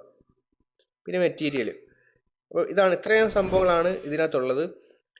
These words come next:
പിന്നെ ഇതിൻ്റെ ഒരു സ്പിന്നിങ് ടൈപ്പ്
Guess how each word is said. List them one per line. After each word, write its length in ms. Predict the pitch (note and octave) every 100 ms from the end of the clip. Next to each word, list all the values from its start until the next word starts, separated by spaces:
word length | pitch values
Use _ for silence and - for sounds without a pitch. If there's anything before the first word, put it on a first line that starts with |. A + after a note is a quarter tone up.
| _
പിന്നെ 340 | E3+ F3 G#3 A#3+ A3
ഇതിൻ്റെ 240 | F#3+ G#3 G#3+
ഒരു 120 | G#3 G3+ G3 - - _ _ _
സ്പിന്നിങ് 540 | C#3+ - F3+ G3 G#3+ G3+
ടൈപ്പ് 380 | F3 F3+ G#3